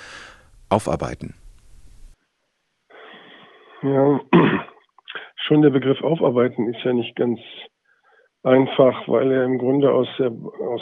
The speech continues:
Speaker 2: der Verwaltungssprache kommt, dass man Akten, die liegen geblieben sind, aufarbeitet. Also ein bürokratischer Vorgang. Da, es geht, ich sag mal, um sich damit auseinandersetzen. Und dass das nicht geschehen ist, stimmt ja so nicht. Es hat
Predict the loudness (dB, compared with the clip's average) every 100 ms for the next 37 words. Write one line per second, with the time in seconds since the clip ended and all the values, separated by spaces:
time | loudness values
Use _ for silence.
0 | -6 -6 -4 2 2 2 -6 -6 -2 -2
1 | -2 -4 -2 -2 -2 -6 -2 -2 -2 -6
2 | -6 -4 -6 _ _ -20 -20 -20 _ -4
3 | -2 0 0 0 0 0 -2 -2 -2 0
4 | 0 0 -6 -4 -4 -4 -6 -6 -10 _
5 | -18 -18 -12 -6 0 0 2 0 0 0
6 | 0 -2 -6 -8 -4 -2 -2 -2 -2 -2
7 | -4 -4 -6 -14 _ -20 -20 -20 -12 -4
8 | 2 2 2 -4 2 2 2 -4 -10 -12
9 | -6 -4 -2 -4 -2 0 0 2 2 0
10 | -2 -6 -6 -8 -8 -4 -6 -6 -12 _
11 | -20 -20 _ -2 0 0 2 2 2 -2
12 | -2 2 4 2 0 -4 -2 0 2 0
13 | 0 -2 -2 -4 -8 -14 -12 -12 -14 -20
14 | -20 -10 -10